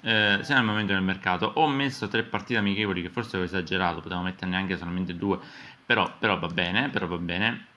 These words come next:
Ehm, detto questo, signori, prima di partire il video vi ringrazio per i like, per i commenti precedenti e per il supporto. Vi ricordo sempre di iscrivervi al canale, così riusciamo a crescere tutti quanti assieme.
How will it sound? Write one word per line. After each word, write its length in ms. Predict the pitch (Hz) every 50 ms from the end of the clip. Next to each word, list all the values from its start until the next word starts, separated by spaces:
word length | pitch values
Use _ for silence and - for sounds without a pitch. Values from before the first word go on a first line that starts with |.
| - -
Ehm, 600 | 147 147 147 143 139 139 135 135 131 131 131 131
detto 180 | 123 - - 160
questo, 160 | 165 156 123
signori, 220 | 117 127 117 107
prima 160 | 101 104 104
di 60 | 104 98
partire 180 | 87 104 107
il 60 | 101
video 200 | 95 104 101 101
vi 60 | 95 95
ringrazio 340 | 92 95 92 92 - -
per 80 | 92 101
i 60 | 101
like, 160 | 95 92 -
per 100 | 92 -
i 60 | 92 90
commenti 280 | 95 101 104 98 90
precedenti 360 | 85 85 90 95 113 104 - -
e 80 | -
per 140 | - - 110
il 40 | 131
supporto. 380 | - - - - 120 98 - 110
Vi 60 | 113
ricordo 260 | 117 107 101 87 98
sempre 260 | 92 - 110 98 95
di 100 | 95 135
iscrivervi 360 | 135 - - 101 95 85 85 -
al 140 | - 98 87
canale, 280 | - 120 107 92 87 87
così 180 | 95 95 87 92
riusciamo 300 | 90 92 - 98 90 90
a 40 |
crescere 300 | - - 90 85 - 92
tutti 220 | - - 120 - 92
quanti 300 | - 87 - - - - -
assieme. 460 | - - - - - 98 87 87 85